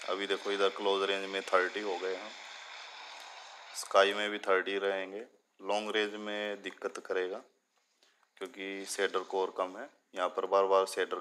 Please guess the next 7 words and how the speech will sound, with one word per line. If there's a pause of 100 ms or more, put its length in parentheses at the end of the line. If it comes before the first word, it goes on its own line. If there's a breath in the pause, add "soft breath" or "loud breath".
compile
होंगे
क्योंकि (640)
इस
जीपीयू
में
shader